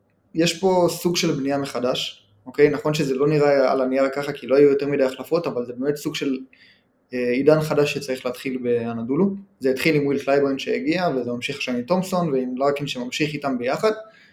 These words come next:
אה, בניגוד לפנתנייקוס למשל, שעופר אמר שרוצים אצלם תוצאות כאן ועכשיו, ואני בטוח שגם באנדולו רוצים, אני חושב שדווקא באנדולו זה... את התוצאות אנחנו...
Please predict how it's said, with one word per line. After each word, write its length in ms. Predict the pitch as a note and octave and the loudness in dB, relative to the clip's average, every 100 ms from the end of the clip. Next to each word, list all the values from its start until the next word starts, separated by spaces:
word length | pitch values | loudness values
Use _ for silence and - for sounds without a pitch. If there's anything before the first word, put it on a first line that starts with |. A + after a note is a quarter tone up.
| _ _ _ _ _ - | _ _ _ _ _ -2
אה, 540 | C3+ C#3 C#3 C#3 C#3 C#3 C#3 | 2 6 6 6 4 2 2
בניגוד 380 | D3 C#3 F#3+ G#3 | 0 4 8 8
לפנתנייקוס 720 | G3+ C#3+ C3+ C#3+ F#3+ F3+ - | 8 4 0 0 0 -2 -4
למשל, 380 | C3+ B2+ C#3 C#3+ | -6 -2 -2 0
שעופר 580 | - A#2+ A#2+ C#3+ D3+ C3 | -2 2 2 2 0 0
אמר 300 | C#3 C#3 C#3 | 2 0 0
שרוצים 720 | - B2+ B2+ B2 A#2+ A#2+ C#3 | 0 2 4 4 2 -4 -8
אצלם 240 | C#3 C3+ | -6 -6
תוצאות 420 | C3 C3 C3+ C#3 C#3 | -6 -2 0 0 -2
כאן 180 | C#3+ | -4
ועכשיו, 340 | B2+ B2+ F#3+ F#3+ C#3+ | -4 -2 0 0 0
ואני 160 | B2+ | -4
בטוח 240 | B2+ C3 E3+ | -4 -2 -2
שגם 220 | C#3+ B2+ | -2 -4
באנדולו 380 | A#2+ C3 G3 D3 | -6 4 6 6
רוצים, 320 | C3 D3+ E3+ | 4 -2 -4
אני 100 | C#3+ | -6
חושב 260 | - D3 D#3+ | -8 -6 -2
שדווקא 340 | D#3+ D#3+ E3 | 2 2 2
באנדולו 400 | D3 C#3 D3 D#3 | 0 0 0 0
זה... 120 | C3 C3 - - | 0 -4 -10 -14
את 100 | D3 | -10
התוצאות 440 | - C3 D3 D3+ | -8 -4 2 2
אנחנו... 400 | D3+ - C3+ B2+ | 2 -4 -6 -8